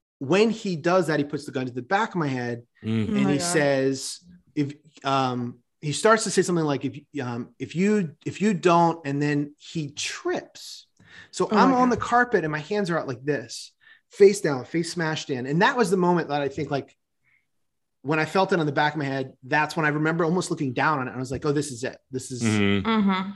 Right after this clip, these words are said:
Speaker 1: this, this is the end right here."
Speaker 2: Oh man, Jesus fucking
Speaker 1: But I
Speaker 2: Christ.
Speaker 1: was, but it was like,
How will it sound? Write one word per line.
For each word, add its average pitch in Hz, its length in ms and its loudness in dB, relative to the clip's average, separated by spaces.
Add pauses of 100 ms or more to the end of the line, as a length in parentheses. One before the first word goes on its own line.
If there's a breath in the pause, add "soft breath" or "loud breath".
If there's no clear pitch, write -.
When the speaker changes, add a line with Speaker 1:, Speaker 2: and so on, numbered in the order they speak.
(120)
Speaker 1:
this, 165 260 2
this 165 220 0
is 143 80 -6
the 131 160 -2
end 113 260 -6
right 101 140 -10
here." - 260 -14
Speaker 2:
Oh 107 220 4
man, 95 440 4
Jesus 90 380 -4
fucking - 240 -4
Speaker 1:
But 190 80 8
I 196 60 10
Speaker 2:
Christ. 202 120 8
Speaker 1:
was, 220 260 6
but 202 180 6
it 190 100 10
was 185 160 2
like, 165 340 0